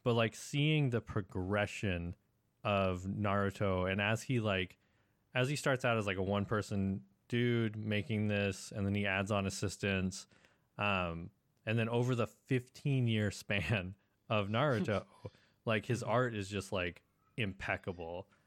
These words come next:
Speaker 1: and there's just, like, some full panel stuff that's just, like, absolutely gorgeous. Um, or, like, he'll do these, like, really cool character shots where you have, like, teams,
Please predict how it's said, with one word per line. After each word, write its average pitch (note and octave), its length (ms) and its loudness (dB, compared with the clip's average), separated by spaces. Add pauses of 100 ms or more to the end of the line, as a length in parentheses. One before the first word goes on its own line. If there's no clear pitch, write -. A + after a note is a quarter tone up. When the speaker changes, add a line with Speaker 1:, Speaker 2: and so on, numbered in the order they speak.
(200)
Speaker 1:
and A2 120 0
there's G#2 200 0
just, A2 240 -2
like, G2 240 0
some G#2+ 180 -2
full G2+ 300 -2
panel F#2+ 380 -2
stuff F#2 420 -4
that's - 240 -8
just, F2+ 220 -6
like, E2+ 260 -4 (560)
absolutely F#2+ 640 -4
gorgeous. F2 760 -4 (480)
Um, E2+ 420 -4
or, A2 160 -2
like, G#2+ 220 0
he'll G#2+ 100 -2
do G#2+ 160 -2
these, F#2+ 220 -2
like, F2+ 200 -4
really G#2+ 220 0
cool G2 420 -2
character C3+ 440 -2
shots A#2+ 420 -2
where G#2+ 80 -2
you G2 60 -2
have, F#2+ 160 -2
like, F2+ 180 -8
teams, G2+ 600 -2